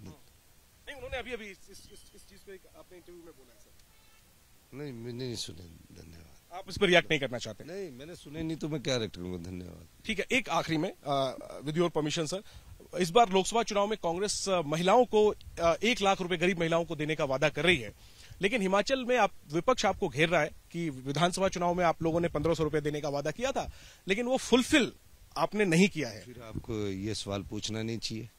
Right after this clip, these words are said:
Speaker 1: हाँ।
Speaker 2: जब आपको पूरी जानकारी नहीं, हमारी इंदिरा गांधी प्यारी बहना सुख सम्मान निधि के तहत ये योजना शुरू हो चुकी है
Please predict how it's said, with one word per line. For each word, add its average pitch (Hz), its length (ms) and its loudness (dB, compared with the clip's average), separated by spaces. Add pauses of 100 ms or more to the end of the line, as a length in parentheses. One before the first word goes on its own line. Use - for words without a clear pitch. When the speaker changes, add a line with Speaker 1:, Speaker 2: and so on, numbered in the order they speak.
Speaker 1:
हाँ। 131 100 -20 (400)
Speaker 2:
जब 104 240 -6
आपको 104 380 -4
पूरी 117 260 -6
जानकारी 104 480 -4
नहीं, 123 100 -4
हमारी 117 560 -2
इंदिरा 110 380 -4
गांधी 98 440 -8
प्यारी 101 480 -6
बहना 90 360 -8
सुख 104 200 -10
सम्मान 92 400 -6
निधि 90 300 -8
के 90 180 -10
तहत 87 260 -8
ये 92 120 -6
योजना 87 360 -8
शुरू 87 300 -8
हो 90 80 -8
चुकी 82 320 -12
है 85 200 -12